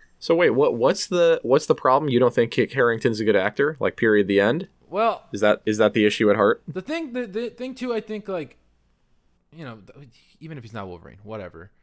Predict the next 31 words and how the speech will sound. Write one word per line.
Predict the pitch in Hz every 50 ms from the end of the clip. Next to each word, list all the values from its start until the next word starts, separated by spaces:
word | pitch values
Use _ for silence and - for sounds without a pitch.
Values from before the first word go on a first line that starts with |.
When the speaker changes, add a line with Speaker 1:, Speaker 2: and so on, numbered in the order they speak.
| _ _ _ _ _
Speaker 2:
It's | - 127 -
one | 160 185 190
of | 190
those | 185 185 165 -
things | 180 175 160 127
where | 131 123
it's | - -
like, | 113 107
he's | _ - 131 120
so | - - - 139 135 139
recognizable | 139 143 135 - 123 120 110 110 113 104 113 101 117 113 110 104 - _
right | - 104 104 101 95
now. | 101 98 101 104 113 120 - _ -
I | 110 117
think | 135 135
that's | 123 120
what | 123 120
happened | 123 117 104 113 107
with | 101 101
Aaron | 98 98 98
Paul | - 104 95
too, | - - 98 92 95 104 _ _ _ _ _ _ _ _
where | - 117
it's | 113
just, | 120 110
like, | 123 117 110
such | - 156 151 - 180
a | 175 156 143 110 _
fucking | - 135 127 - 139 127 127
iconic | - 110 113 - - - 120 117 117 113 - _ - _ _ _ _ _ _ _ _ _ _ _
character | - 147 123 127 131 127 - 143 143 151 156